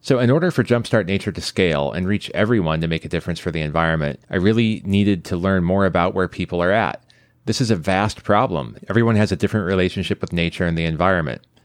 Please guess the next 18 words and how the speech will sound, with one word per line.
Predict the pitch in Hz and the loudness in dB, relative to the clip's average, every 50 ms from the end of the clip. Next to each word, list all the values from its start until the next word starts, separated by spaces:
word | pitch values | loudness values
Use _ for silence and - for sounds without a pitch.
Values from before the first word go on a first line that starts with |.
| _ | _
I | - - | -4 0
had | 113 127 107 | 0 0 0
to | 95 | -2
tap | - - 113 107 110 - | -4 0 0 0 0 0
into | 110 104 104 101 | 0 0 0 -2
some | - - 90 82 | -2 -4 -6 -6
prior | - - - 104 107 113 117 120 110 98 - | -4 -2 0 2 2 4 2 2 0 -2 -6
work | 92 98 104 117 120 - | -4 0 0 0 0 -4
experiences | 104 - - - 95 85 82 78 80 80 - - 85 80 80 - | -8 -8 -2 -2 0 0 0 0 -2 -4 -4 -4 -4 -4 -4 -6
to | - 90 | -6 -4
begin | 90 85 90 95 92 | -2 -2 0 0 0
to | 90 | 0
make | 82 85 85 87 - | 0 0 -2 -2 -4
sense | - - 87 85 - - | -4 -4 -4 -4 -4 -6
of | 78 - | -8 -8
this | 82 82 - | -8 -10 -6
problem | - - 85 82 80 80 78 | -2 0 0 0 0 -2 -8
space. | 76 - - 62 50 50 - - - | -8 -8 -10 -10 -10 -10 -14 -16 -18